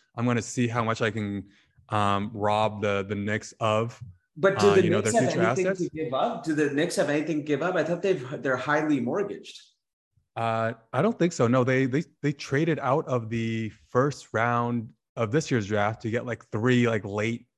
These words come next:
Speaker 1: first round picks, uh, from O-, O K C, I believe. That was the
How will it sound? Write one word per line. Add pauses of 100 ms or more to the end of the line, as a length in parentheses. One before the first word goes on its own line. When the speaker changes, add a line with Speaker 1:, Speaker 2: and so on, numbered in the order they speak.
(260)
Speaker 1:
first
round
picks, (480)
uh, (120)
from
O-,
O
K
C,
I
believe.
That
was
the